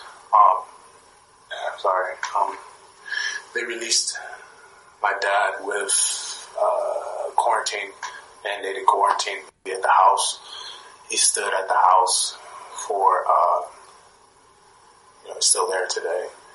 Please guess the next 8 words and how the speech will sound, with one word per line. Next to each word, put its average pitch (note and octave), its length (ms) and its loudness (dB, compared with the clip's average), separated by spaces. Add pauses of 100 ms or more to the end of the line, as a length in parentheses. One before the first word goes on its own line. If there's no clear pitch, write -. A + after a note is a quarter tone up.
(340)
Um, F2+ 260 6 (460)
but A2 80 2
my G2+ 160 4
mom G2+ 200 8
wasn't F#2+ 240 0
allowed F2 340 4
to E2+ 160 -12
leave. F2+ 200 -12